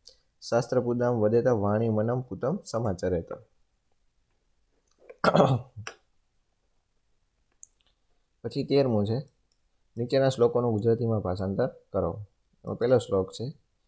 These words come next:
"પૃથ્વીયા ત્રીણી રત્નાની જલમનમ સુભાષિતમ."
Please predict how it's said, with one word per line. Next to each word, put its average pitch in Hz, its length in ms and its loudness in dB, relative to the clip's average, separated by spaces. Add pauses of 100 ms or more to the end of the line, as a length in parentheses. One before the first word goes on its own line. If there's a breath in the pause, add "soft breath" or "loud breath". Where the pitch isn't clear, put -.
(280)
"પૃથ્વીયા 135 520 2
ત્રીણી 127 460 0
રત્નાની 117 400 0
જલમનમ 113 580 0
સુભાષિતમ." 107 680 -4